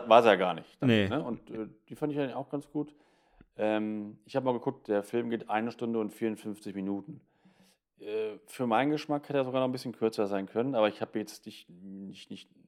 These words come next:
Speaker 1: nicht gelangweilt oder so, aber hätte noch ein bisschen kürzer sein können, finde ich.
Speaker 2: Stunde vierundfünfzig?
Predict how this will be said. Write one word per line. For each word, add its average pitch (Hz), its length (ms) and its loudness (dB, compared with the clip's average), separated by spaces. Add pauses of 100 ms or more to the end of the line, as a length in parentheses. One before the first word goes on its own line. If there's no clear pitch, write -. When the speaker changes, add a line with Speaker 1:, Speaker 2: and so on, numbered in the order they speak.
(400)
Speaker 1:
nicht 107 220 -18
gelangweilt 95 460 -2
oder 73 120 -6
so, 98 180 -6
aber 101 100 -4
hätte 113 100 -8
noch 117 80 -6
ein 107 40 -10
bisschen 113 200 -12
kürzer 104 240 -8
sein 95 240 -12
können, 95 180 -14
finde 107 180 -18
ich. 123 60 -18
Speaker 2:
Stunde 180 460 0
vierundfünfzig? 143 1160 -2